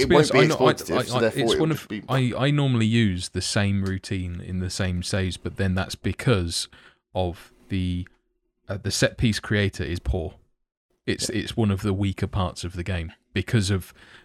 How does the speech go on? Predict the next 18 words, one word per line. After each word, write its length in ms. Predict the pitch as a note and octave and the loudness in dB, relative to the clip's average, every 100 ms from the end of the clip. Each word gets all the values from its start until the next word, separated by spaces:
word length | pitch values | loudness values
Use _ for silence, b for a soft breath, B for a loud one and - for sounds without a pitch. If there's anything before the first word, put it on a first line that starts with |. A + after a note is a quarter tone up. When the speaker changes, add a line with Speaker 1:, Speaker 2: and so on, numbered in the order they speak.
| b | b
Speaker 1:
uh, 220 | F#2+ - | -2 0
not 240 | C#3 A#2+ B2 | 2 0 2
just 380 | A#2 F#2+ - | 2 2 0
because 320 | A2+ G#2 A2 F#2+ | -2 0 0 -2
of 120 | F2 | -2
the, 280 | G2+ F#2 E2 | 0 0 0
the 140 | - G2 | -2 0
lack 220 | F2+ - | -2 -2
of 80 | G2+ | 0
options, 400 | G#2 - F2 - | 0 -2 -6 -4
but 200 | F#2+ G#2+ | -6 -4
because 300 | A2+ C3+ A2 | -2 2 2
of 120 | F#2+ | 2
how 160 | G2 F2+ | 0 0
it 100 | - | 0
works. 520 | G2+ F2+ - - - B B B B | 2 2 -2 -8 -10 B B B B
Like, 140 | - - - | -10 -10 -4
each, 360 | C3 A2+ - | -2 0 -2